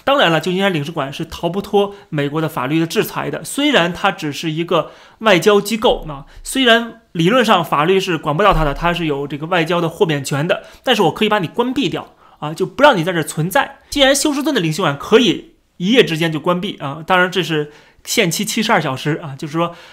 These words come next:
啊，当天连夜就要烧毁这些文件。那么其他领事馆呢，是不是也得开始烧毁文件呢？你随时都可能会被关闭嘛。所以中美的这个关系就到了这个份儿上啊，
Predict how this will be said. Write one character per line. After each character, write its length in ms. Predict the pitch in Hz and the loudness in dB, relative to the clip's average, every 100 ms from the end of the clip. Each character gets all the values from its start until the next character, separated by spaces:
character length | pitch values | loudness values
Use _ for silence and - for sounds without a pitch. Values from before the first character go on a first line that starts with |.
| - | -14
啊， 100 | 151 | -10
当 240 | 151 226 240 | 2 2 4
天 300 | 247 233 156 | 0 0 2
连 240 | 165 226 | 4 4
夜 260 | 269 - 143 | 2 0 -4
就 80 | 165 | -2
要 140 | 147 | -2
烧 220 | - 190 | 2 2
毁 180 | 185 139 | 2 -4
这 100 | 139 | -4
些 100 | 160 | -2
文 140 | 151 | -2
件。 260 | 156 190 - - - - - | 0 0 0 -14 -20 -20 -6
那 120 | 262 | 0
么 220 | 247 202 - | 4 4 4
其 160 | - | 0
他 120 | 254 269 | 4 4
领 160 | 196 | 4
事 100 | 160 | 0
馆 200 | 185 151 | 0 0
呢， 160 | 165 170 - _ _ | 0 -4 -12 _ _
是 120 | - | -6
不 60 | 220 | -2
是 80 | 233 | 2
也 100 | 190 | 4
得 120 | 196 | 4
开 160 | - 180 | 4 0
始 100 | 156 | 0
烧 140 | 185 | 0
毁 100 | 165 | 0
文 140 | 151 | 0
件 180 | 165 185 | 2 0
呢？ 60 | 156 | 0
你 80 | 175 | -2
随 180 | 190 214 | 2 2
时 140 | 220 | 2
都 120 | 226 | 0
可 140 | 220 160 | 0 -4
能 80 | 160 | -2
会 100 | 170 | -2
被 160 | 165 | -2
关 200 | 143 196 | 0 0
闭 160 | 196 190 | 0 -4
嘛。 160 | 135 - _ - - | -6 -10 _ -20 -12
所 80 | - | -4
以 60 | 262 | -2
中 260 | 277 330 330 | 2 2 2
美 160 | 165 | 0
的 100 | 151 | 0
这 100 | 165 | -2
个 80 | 175 | -4
关 320 | 165 269 269 | 4 6 6
系 240 | 262 196 - | 4 -4 -6
就 140 | 156 185 | -2 2
到 120 | 202 | 2
了 120 | 170 | 2
这 120 | 180 | 0
个 140 | 175 156 | -2 -2
份 180 | - 196 | 2 2
儿 60 | |
上 160 | 156 139 | 2 -4
啊， 160 | 139 | -8